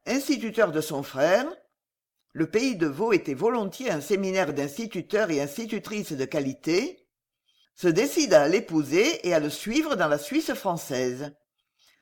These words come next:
Sa vocation littéraire y trouva son jour. Dans cette patrie de Saint-Preux, dans le voisinage de Voltaire, elle songea à remplir ses loisirs. Elle dut connaître madame Necker.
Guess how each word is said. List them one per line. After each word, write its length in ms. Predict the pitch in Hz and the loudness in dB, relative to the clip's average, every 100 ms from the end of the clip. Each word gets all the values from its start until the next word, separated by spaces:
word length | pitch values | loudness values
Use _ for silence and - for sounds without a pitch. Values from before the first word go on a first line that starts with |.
| _ | _
Sa 220 | - 165 | 0 2
vocation 500 | 185 - 302 302 170 | 2 4 4 4 -2
littéraire 560 | 160 220 214 147 185 277 | 0 0 2 4 4 4
y 140 | 269 | -2
trouva 280 | 202 180 220 | -2 4 4
son 300 | - 175 156 | 2 -4 -4
jour. 380 | 127 127 139 _ _ _ _ _ _ | -2 -4 -6 _ _ _ _ _ _
Dans 160 | 139 226 | 0 0
cette 280 | - 233 175 | 0 -4 0
patrie 360 | 220 262 277 | 0 0 0
de 80 | 190 | -2
Saint-Preux, 720 | 170 180 143 143 - 160 262 - - | 0 0 -2 -2 0 2 2 -2 -8
dans 140 | 165 175 | -2 2
le 80 | |
voisinage 600 | 147 196 254 277 254 214 | 4 2 2 0 -2 -2
de 100 | 180 | -2
Voltaire, 680 | 151 147 131 - 147 190 269 - - _ | 0 0 -2 0 4 4 2 -8 -20 _
elle 180 | - 160 | 0 0
songea 540 | 151 233 214 175 294 | 0 -2 -2 2 2
à 40 | 262 | 2
remplir 440 | 190 185 175 262 | -2 -4 -4 -6
ses 160 | - 208 | -2 0
loisirs. 580 | 170 147 131 131 143 - _ _ _ _ _ _ _ - | 2 2 0 -4 -4 -10 _ _ _ _ _ _ _ 2
Elle 220 | 175 151 | 4 4
dut 160 | 214 311 | 2 0
connaître 520 | 302 190 208 - 311 | 0 4 2 2 0
madame 320 | 196 196 208 | 6 8 8
Necker. 480 | 180 - 131 131 | 4 0 -2 -2